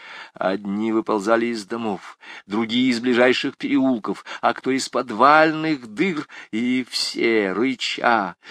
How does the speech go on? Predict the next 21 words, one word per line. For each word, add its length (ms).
воя, 520
визжа, 800
спотыкаясь, 920
по 180
брюхо 480
в 80
грязи, 460
словно 400
улитки 560
после 400
дождя, 680
устремлялись 1040
к 80
свету. 500
Гренгуар, 840
по-прежнему 800
сопровождаемый 880
своими 380
тремя 420
преследователями, 1000
растерявшись 920